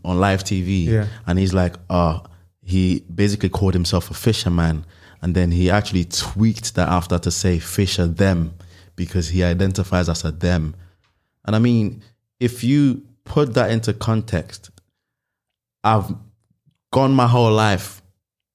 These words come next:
Speaker 1: using the word fisherman. And just because you identify as them, I'm having to change what I've known my whole life to accommodate how you feel.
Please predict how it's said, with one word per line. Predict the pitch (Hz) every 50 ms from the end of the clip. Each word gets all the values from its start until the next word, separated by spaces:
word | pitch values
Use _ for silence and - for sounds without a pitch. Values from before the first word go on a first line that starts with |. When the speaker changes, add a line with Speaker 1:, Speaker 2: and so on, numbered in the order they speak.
| _
Speaker 1:
using | - 104 104 101 101 95
the | 92 92
word | 90 90 92 92 87 87 85
fisherman. | - - - - 95 90 - 90 85 87 87 87 80 78 78 - - - - - _ _ _ _ _ -
And | 90 95
just | 117 120 117
because | 117 107 - 117 107 92
you | 95 98 95
identify | 90 90 90 98 95 95 95 95 - 92 92 90
as | 87 85 80
them, | 85 - 90 92 90 82 80 78 82 - - - _ _ _ _ _ _ _
I'm | - 90
having | 90 95 101 98 95 92
to | - 90
change | 85 - - 98 95 92 87 85 82 78 - - - - _ _ _ _ _ _ _ -
what | 87 92 87 -
I've | 90 87 87
known | 87 87 90 90 90 87
my | 87 85 82
whole | 82 85 87 87 87
life | 87 87 87 85 85 -
to | - 90 85
accommodate | 82 82 85 - 98 90 87 85 78 87 87 85 85 87
how | - - 87 87
you | 92 90 82 82
feel. | - - - 107 104 85 80 82